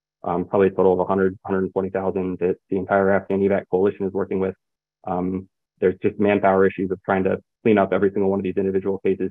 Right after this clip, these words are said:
to make it perfect, um, to get on one of these planes, 'cause everything has to be perfect. One thing can keep you off. Um, any other populations that we occasionally see in the coalition,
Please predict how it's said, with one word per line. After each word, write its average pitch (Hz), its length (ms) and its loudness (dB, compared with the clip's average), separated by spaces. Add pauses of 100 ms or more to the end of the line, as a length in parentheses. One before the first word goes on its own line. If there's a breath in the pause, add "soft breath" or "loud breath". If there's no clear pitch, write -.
to 98 60 -6
make 98 140 -4
it - 160 -6
perfect, 95 300 0 (300)
um, 92 440 -4 (460)
to 98 80 -2
get 101 80 4
on 95 120 2
one 95 100 2
of 98 60 -2
these 95 180 -4
planes, 92 340 -2
'cause 104 80 4
everything 95 220 2
has 98 180 -2
to 92 60 -10
be 95 100 -2
perfect. 95 360 -4
One 95 160 -2
thing 95 180 -4
can 98 180 -4
keep 98 160 -4
you 98 80 0
off. 92 160 0 (580)
Um, - 280 -8 (120)
any 120 100 8
other 110 120 8
populations 101 640 2
that 95 80 -2
we 98 120 2
occasionally 95 500 -2
see 98 140 -4
in 95 60 -2
the 92 60 -2
coalition, 95 640 -2